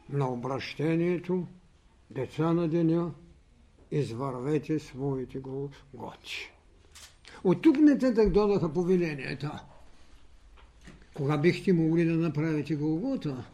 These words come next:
Кога бихте извървяли? И тогава е казано: "Познайте тайната на раждането и пътя на рождеството."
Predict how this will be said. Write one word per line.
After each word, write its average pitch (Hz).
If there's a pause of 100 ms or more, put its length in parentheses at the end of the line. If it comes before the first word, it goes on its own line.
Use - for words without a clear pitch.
(1500)
Кога 127
бихте 139
извървяли? 143 (640)
И 208
тогава 151
е 143
казано: 131 (1700)
"Познайте 190 (100)
тайната 185
на 196
раждането 180 (1300)
и 220
пътя 254 (600)
на 180
рождеството." 160